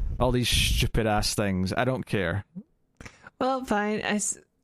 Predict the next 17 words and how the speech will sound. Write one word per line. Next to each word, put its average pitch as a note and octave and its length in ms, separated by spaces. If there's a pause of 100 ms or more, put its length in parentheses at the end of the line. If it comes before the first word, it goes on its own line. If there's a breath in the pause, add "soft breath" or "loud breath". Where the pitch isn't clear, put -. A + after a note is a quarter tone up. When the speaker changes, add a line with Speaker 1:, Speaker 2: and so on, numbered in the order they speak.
(340)
Speaker 2:
I G#3+ 100
mean, G#3+ 180
I, - 200
I G3+ 140
think A3 200
it G#3 100
is G3+ 160
a F#3+ 80
really F#3 220
brilliant F3+ 340
world, F3+ 340
especially E3+ 500
for, - 280 (120)
or, F3+ 100
I F3 40
mean, E3 240
universe, E3 580